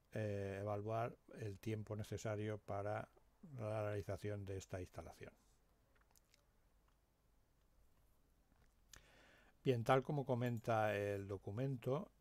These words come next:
cuando concluye la instalación hay que vaciar la iso del dispositivo óptico virtual y volver a arrancar. Aquí comenta que es mejor, eh, la opción shutdown, vaciar la iso y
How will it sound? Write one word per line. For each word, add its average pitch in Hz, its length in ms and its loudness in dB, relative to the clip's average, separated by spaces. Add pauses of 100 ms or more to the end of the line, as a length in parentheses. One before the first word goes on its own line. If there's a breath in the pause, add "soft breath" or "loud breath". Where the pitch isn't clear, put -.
(100)
cuando 110 340 -2
concluye 120 460 0
la 131 120 2
instalación 131 680 2 (120)
hay 120 160 4
que 117 100 0
vaciar 110 480 0
la 104 160 0
iso 127 420 -2 (100)
del 110 180 -6
dispositivo 107 640 -4
óptico 117 380 -4
virtual 139 440 0 (640 loud breath)
y 151 100 4
volver 117 380 6
a 113 60 4
arrancar. 90 440 -4 (840 loud breath)
Aquí 131 360 0
comenta 127 480 2
que 120 80 2
es 110 100 2
mejor, 117 580 2
eh, 110 180 -2
la 104 140 0
opción 110 480 -2
shutdown, 127 680 -2 (1200)
vaciar 110 400 0
la 113 140 2
iso 120 400 0
y 127 260 0